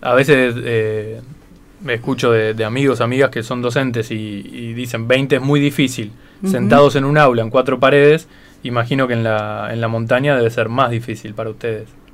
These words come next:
Speaker 2: Sí, por un lado es más complejo y por el otro, eh, te aliviana mucho que estén en, en un espacio abierto,
Speaker 1: Ujú.
Speaker 2: digamos, como que eso genera todo un bienestar en les-,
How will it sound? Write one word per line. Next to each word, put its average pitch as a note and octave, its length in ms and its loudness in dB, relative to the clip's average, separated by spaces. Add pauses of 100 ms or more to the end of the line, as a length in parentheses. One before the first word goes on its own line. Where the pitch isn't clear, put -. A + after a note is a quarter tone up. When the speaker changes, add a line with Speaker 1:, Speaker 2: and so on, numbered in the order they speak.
Speaker 2:
Sí, C4 360 0
por F3+ 200 0
un G#3 160 -2
lado A#3 220 4
es B3 60 2
más A3 180 2
complejo A#3 800 -2
y F#3+ 140 -6
por F3+ 180 -4
el F3 160 -4
otro, A3 440 -2
eh, E3 280 -6 (320)
te - 80 -8
aliviana E3+ 500 -2
mucho F#3 380 -4
que F3 80 -6
estén E3 320 -6
en, D#3+ 340 -4
en D#3+ 160 -6
un E3 120 -4
espacio D#3+ 400 -8
abierto, F3 460 -2
Speaker 1:
Ujú. B2+ 100 -6
Speaker 2:
digamos, E3 360 -4
como D#3 300 -10
que E3 100 -8
eso E3 320 -4 (460)
genera D#3+ 420 -2
todo E3+ 220 -4
un E3 120 -2
bienestar E3 600 -4 (120)
en D#3 380 -8
les-, D#3+ 140 -12